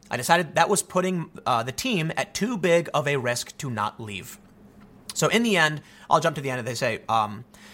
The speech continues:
In the months since taking over G O Media, uh, has not,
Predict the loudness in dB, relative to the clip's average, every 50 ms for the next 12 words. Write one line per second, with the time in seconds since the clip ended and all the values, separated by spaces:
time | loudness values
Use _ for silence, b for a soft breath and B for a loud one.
0 | B B B B 4 6 8 8 8 6 6 2 0 0 0 0 0 0 2 2
1 | 2 2 2 2 0 -2 -2 -2 -2 -2 -2 -2 2 2 2 2 2 -2 -10 -20
2 | _ _ -20 -20 _ 0 2 2 4 2 2 -2 -4 2 4 4 4 4 2 -2
3 | 2 4 4 4 2 0 -8 -18